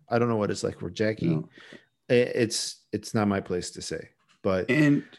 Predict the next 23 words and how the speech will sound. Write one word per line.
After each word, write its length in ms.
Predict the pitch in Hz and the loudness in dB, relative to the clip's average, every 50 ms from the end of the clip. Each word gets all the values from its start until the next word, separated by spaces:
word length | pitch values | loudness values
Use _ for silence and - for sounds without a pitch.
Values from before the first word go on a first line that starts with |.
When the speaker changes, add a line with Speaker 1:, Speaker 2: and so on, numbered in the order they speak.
| _ _ _ | _ _ _
Speaker 2:
yeah, 760 | - 123 - - 90 - - - - 113 110 107 104 101 78 | -6 -6 -6 -6 -10 -18 -14 -2 0 2 2 4 2 2 2
I 80 | - - | 4 4
mean, 200 | 120 120 117 117 | 6 6 6 6
I, 120 | 113 127 - - - | 4 2 0 -2 -8
I, 120 | - - - _ - - - - _ _ _ _ _ _ _ _ _ _ _ _ _ _ _ | -16 -20 -20 _ -20 -20 -20 -20 _ _ _ _ _ _ _ _ _ _ _ _ _ _ _
as 160 | 107 101 95 | -2 0 4
much 240 | 110 113 113 - - | 4 4 4 4 2
as 140 | 107 98 101 | 2 2 2
I 280 | 95 92 90 85 82 - - _ _ - - | 2 2 2 0 -2 -4 -8 _ _ -10 -4
really 480 | 95 95 95 92 90 87 87 82 - _ _ _ _ _ _ _ _ _ _ _ _ _ _ _ _ _ _ | -2 0 2 2 2 0 -2 -4 -6 _ _ _ _ _ _ _ _ _ _ _ _ _ _ _ _ _ _
am 140 | - 98 95 | -4 -2 -2
a 80 | 90 85 | 0 -2
super 380 | - - - 110 98 95 101 87 | -2 0 0 0 0 0 -2 -2
liberal 440 | 82 85 87 82 90 90 82 78 76 | -2 -2 -2 -2 -2 -4 -4 -6 -6
guy, 460 | 73 78 73 73 73 71 87 85 - _ _ _ _ _ _ _ _ _ _ _ _ _ _ _ _ _ _ | -10 -12 -10 -10 -10 -10 -12 -14 -16 _ _ _ _ _ _ _ _ _ _ _ _ _ _ _ _ _ _
I 100 | - 107 | 0 2
also 260 | 107 107 107 - 117 | 2 2 2 2 0
think 320 | 101 - - 107 98 95 - | -2 0 0 0 0 0 0
that 220 | 98 87 85 - _ _ _ _ _ _ _ _ _ _ _ _ _ _ _ _ _ _ _ _ _ _ _ _ _ - _ _ _ _ _ _ _ _ - 82 73 80 73 82 | -2 -2 -2 -4 _ _ _ _ _ _ _ _ _ _ _ _ _ _ _ _ _ _ _ _ _ _ _ _ _ -20 _ _ _ _ _ _ _ _ -20 -20 -20 -20 -16 -14
we 280 | 110 104 110 123 135 131 | -10 -2 0 0 0 0
tend 380 | 135 - - 160 175 208 214 | -2 -2 2 4 4 4 4
to, 140 | - - 139 | 2 2 2
like, 340 | 107 95 92 90 82 - - | 2 2 2 0 0 -4 -8